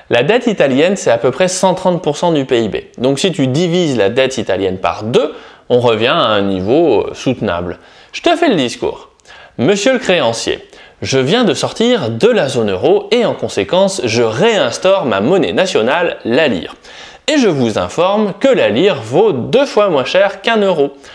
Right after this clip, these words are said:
En conséquence, votre dette est libellée en lire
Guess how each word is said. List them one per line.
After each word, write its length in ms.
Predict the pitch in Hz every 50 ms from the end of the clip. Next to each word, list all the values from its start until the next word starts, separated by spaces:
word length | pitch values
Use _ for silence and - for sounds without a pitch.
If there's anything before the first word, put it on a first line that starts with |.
| - - - - _ _ _
En 120 | - 285 -
conséquence, 720 | - 233 185 - - 104 98 - 123 170 233 247 - -
votre 400 | - 131 208 247 254 233 - 202
dette 380 | 170 151 147 135 120 - - -
est 140 | 117 110 110
libellée 720 | 117 151 208 240 196 151 147 131 123 117 101 95 - - - _
en 180 | - 277 285 247
lire 420 | 156 110 101 113 156 240 - -